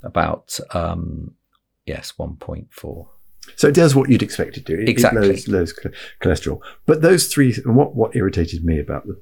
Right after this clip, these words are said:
Speaker 2: the paper was that those three studies were set up mainly to look at, um, effect on L D L cholesterol and adverse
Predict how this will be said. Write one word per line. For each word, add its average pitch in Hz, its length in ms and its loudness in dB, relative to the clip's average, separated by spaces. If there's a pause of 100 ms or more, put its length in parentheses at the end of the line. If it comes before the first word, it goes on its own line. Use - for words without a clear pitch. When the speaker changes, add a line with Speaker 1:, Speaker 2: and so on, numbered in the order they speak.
(160)
Speaker 2:
the - 60 -14 (140)
paper 76 280 -6
was 80 160 -4
that - 100 -10
those 143 260 2
three 98 200 -2
studies 73 460 -4 (100)
were - 120 -10
set - 260 -4
up 73 200 -4 (460)
mainly 143 440 4
to 87 120 -4
look 85 180 -4
at, 82 200 -2 (600)
um, 80 600 -2 (320)
effect - 340 -4
on 78 240 -4
L 85 160 -4
D 82 160 -4
L 80 320 -6
cholesterol 101 680 -2 (580)
and 117 580 4
adverse 85 500 -4